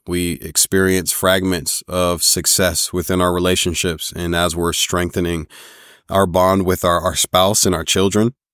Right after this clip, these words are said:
because we no longer believe that it's worth the resistance. The pressure provided by people or circumstances is just, it's just too much. It feels like a no-win situation.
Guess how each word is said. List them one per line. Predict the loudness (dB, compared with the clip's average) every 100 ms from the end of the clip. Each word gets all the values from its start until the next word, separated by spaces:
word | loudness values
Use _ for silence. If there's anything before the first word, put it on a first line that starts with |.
| 0
because | 0 2 0
we | 2 4 2 0
no | 2 2
longer | 4 4 2 2
believe | 2 2 2 2 2
that | 0
it's | -2 -4
worth | 0 2 0 -2 -12
the | -8 -2 0
resistance. | 2 0 0 -2 -4 -2 -4 -6 -12 -20 _ _ _ -10
The | -8
pressure | -2 0 2 2 2 2 -2 _
provided | -6 -2 2 2 4 2 0
by | 2 2
people | 0 -2 -2 0 2 2 2 -4
or | -4 0 0
circumstances | 2 0 0 -2 -2 0 0 2 0 0 -2
is | -2
just, | 0 0 0 -6 -18 -20 -8
it's | 0 2
just | 2 2
too | 2
much. | 4 4 2 -4
It | 0
feels | 0 2
like | 0
a | 0
no-win | 2 4 4 4 2
situation. | 0 2 2 2 0 -2 -4